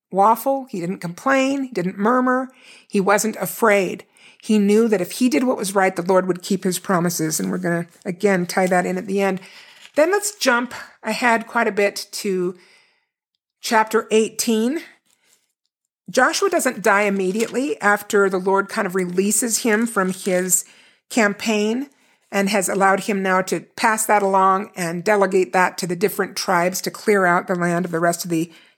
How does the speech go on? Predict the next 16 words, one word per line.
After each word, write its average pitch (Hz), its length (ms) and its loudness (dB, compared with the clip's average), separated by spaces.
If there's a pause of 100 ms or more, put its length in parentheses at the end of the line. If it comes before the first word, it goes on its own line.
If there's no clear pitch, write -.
Canaanites. 190 680 0 (520)
But 226 120 4
in 220 120 0
chapter 311 460 0
eighteen, 220 920 -2 (340)
looking 196 220 -4
at 220 80 0
verse 208 280 2
three, 220 480 0
Joshua 226 560 0
says 214 380 0
unto 202 120 -2
the 196 100 -2
children 220 300 -2
of 220 80 -2
Israel, 190 320 0